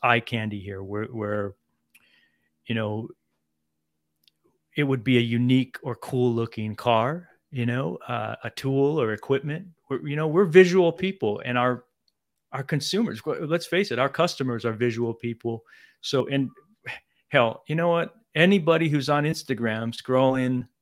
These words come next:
away, rolling the wheel, they're, they're looking for that eye candy, right? So give that to them if, if you wanna catch their eye.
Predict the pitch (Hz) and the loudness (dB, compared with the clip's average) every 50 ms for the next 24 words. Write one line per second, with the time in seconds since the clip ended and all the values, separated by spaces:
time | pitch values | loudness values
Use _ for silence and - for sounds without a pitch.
0 | _ _ - 120 117 131 143 135 120 113 110 117 120 131 139 139 135 131 131 123 | _ _ -4 0 2 4 4 6 4 4 2 2 2 4 4 4 2 2 2 2
1 | 123 143 151 143 123 120 117 117 - _ _ _ _ _ _ _ _ _ _ _ | 2 2 4 6 6 4 4 2 -4 _ _ _ _ _ _ _ _ _ _ _
2 | _ _ - 110 127 139 139 139 139 - - _ _ _ _ _ _ _ _ _ | _ _ -4 0 2 4 4 4 2 0 -6 _ _ _ _ _ _ _ _ _
3 | _ _ _ 139 151 156 165 160 165 156 - 139 135 127 120 117 113 117 117 - | _ _ _ 0 2 2 2 2 0 -2 -4 -2 0 2 2 2 2 0 -2 -6
4 | - 120 110 107 104 104 104 107 110 120 135 143 151 - _ _ _ _ _ _ | -8 -10 -8 -8 -8 -8 -8 -4 -2 0 0 0 -2 -6 _ _ _ _ _ _
5 | _ _ _ _ _ _ _ _ - 156 139 139 202 208 214 139 123 110 - - | _ _ _ _ _ _ _ _ -6 -6 -4 -2 -4 -2 2 0 0 0 0 -6
6 | 113 107 113 110 110 110 107 98 _ - 147 131 113 - - 131 123 123 127 120 | -6 -4 -4 -6 -6 -8 -10 -14 _ -10 -8 -8 -8 -6 -4 0 0 2 2 0
7 | 110 - _ _ _ _ _ - - 131 127 123 - - - 123 123 117 117 117 | -2 -6 _ _ _ _ _ -4 0 0 0 0 0 -4 -8 -6 -6 -6 -4 -4
8 | 127 123 113 101 98 | -4 -4 -6 -8 -14